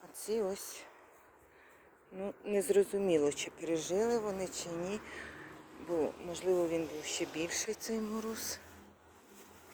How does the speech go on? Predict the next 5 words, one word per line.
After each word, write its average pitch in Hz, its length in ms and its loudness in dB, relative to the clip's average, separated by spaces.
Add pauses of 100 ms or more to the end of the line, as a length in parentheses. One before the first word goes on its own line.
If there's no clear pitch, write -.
(1300)
Ось - 160 -14
так. - 460 -12 (760)
А 190 80 -12
в 175 140 -8
ґрунті, 233 500 -4